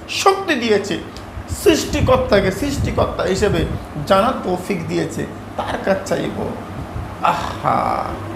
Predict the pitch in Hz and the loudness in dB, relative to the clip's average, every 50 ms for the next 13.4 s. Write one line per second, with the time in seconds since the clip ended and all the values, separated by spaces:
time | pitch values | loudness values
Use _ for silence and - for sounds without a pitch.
0 | - - - - - - - - - - - - - - - - - - - - | -8 -6 -2 -2 0 0 -2 -2 -4 -4 -6 -4 -6 -8 -8 -8 -8 -8 -8 -8
1 | - - - - - - - - - - - - - - - - - - - - | -10 -10 -10 -10 -10 -10 -10 -10 -10 -8 -4 -2 0 0 0 -2 -4 -6 -8 -2
2 | - 220 269 285 262 190 185 170 165 147 151 - 135 123 110 107 110 - - - | 2 4 4 4 4 4 4 4 6 4 6 4 2 2 2 0 0 -2 -4 -8
3 | - - - - - 180 160 185 254 254 254 247 226 226 214 180 - - 151 147 | -10 -12 -12 -8 -6 -2 0 2 2 4 4 4 6 6 6 4 4 4 2 2
4 | 143 120 117 107 - - - - - - - - - - - - - - - - | 2 0 -2 -4 -6 -10 -12 -14 -14 -14 -14 -12 -10 -10 -10 -10 -8 -10 -10 -12
5 | - - - - - - - - - - - - - - - 311 311 302 285 240 | -12 -12 -12 -12 -10 -10 -10 -10 -10 -10 -10 -10 -2 4 6 6 6 6 6 4
6 | - - - 165 147 - - 127 117 113 - - 214 240 - - - - - 190 | 4 4 4 2 0 0 -2 -2 -2 -2 0 2 2 2 2 0 -2 -4 -4 -4
7 | 175 - - - - - - - - - - - - - - - - - - - | -4 -4 -6 -8 -10 -10 -10 -10 -10 -10 -10 -10 -10 -10 -10 -12 -12 -12 -10 -10
8 | - - - - - - - - - - - - - - - - - - - - | -10 -10 -10 -10 -10 -10 -10 -10 -8 -8 -8 -8 -8 -6 -4 -2 -2 -2 0 2
9 | - 196 190 190 220 254 277 285 285 - - - - - - - - - - - | 2 2 2 4 4 4 4 2 0 -2 -8 -12 -14 -14 -14 -12 -12 -12 -2 2
10 | 180 196 208 233 247 269 277 277 262 226 - - 233 - - 214 190 185 - - | 4 6 8 8 8 8 6 4 2 2 0 -2 -2 -2 0 4 4 4 4 4
11 | - 180 160 156 151 160 175 175 175 190 202 220 247 285 285 - - - - - | 0 0 0 0 0 0 0 0 2 4 4 6 6 4 4 2 -4 -8 -10 -12
12 | - - - - - 170 190 214 - - - 220 220 220 220 220 185 180 180 196 | -12 -12 -4 2 4 6 6 6 6 6 6 6 6 6 4 6 6 6 6 8
13 | 208 233 175 - - 170 170 175 | 6 6 6 6 4 4 2 2